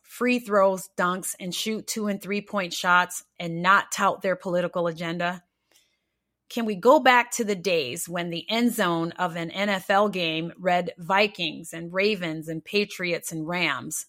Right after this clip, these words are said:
not end racism? Why is Black History Month,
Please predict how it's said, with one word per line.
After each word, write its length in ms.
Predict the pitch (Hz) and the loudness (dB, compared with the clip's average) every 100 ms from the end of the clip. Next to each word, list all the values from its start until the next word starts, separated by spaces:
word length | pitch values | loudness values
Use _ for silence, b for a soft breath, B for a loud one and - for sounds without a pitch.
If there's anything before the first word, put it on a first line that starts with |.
| _ | _
not 340 | 180 190 196 - _ - | 0 4 4 2 _ -8
end 220 | 175 170 | -6 -6
racism? 680 | 151 160 156 143 120 110 104 _ _ _ _ b b b b b b _ _ _ _ _ _ _ _ | -4 -4 -4 -6 -8 -12 -16 _ _ _ _ b b b b b b _ _ _ _ _ _ _ _
Why 180 | 220 285 | 4 6
is 200 | 415 240 | 6 2
Black 340 | 180 202 214 | 4 6 6
History 400 | - 202 - 208 | 0 -4 -2 -2
Month, 340 | 196 180 180 | 0 0 0